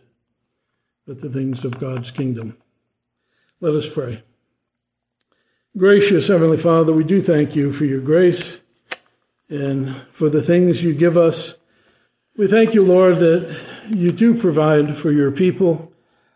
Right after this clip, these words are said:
their needs, that they can have food and shelter and clothing and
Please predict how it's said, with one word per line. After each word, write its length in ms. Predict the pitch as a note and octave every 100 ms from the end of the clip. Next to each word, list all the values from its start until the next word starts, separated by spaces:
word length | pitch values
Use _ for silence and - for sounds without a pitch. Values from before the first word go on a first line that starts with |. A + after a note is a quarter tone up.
| -
their 180 | D3+ D3
needs, 560 | E3 G3 G3 D#3+ -
that 160 | D3+ A#2+
they 140 | C#3+
can 160 | D3+ C3
have 680 | D3+ D#3 D#3 D3+ - - _ _ _ _ _ _ _ _ _ _
food 480 | - F#3+ G3 F#3+ D#3
and 520 | D3 C#3 - - B2+
shelter 560 | - F3 F#3 F3+ F#3 E3
and 160 | D3
clothing 600 | E3 F3+ F#3 E3+ F3+ F3
and 380 | C3+ B2+ A#2+ -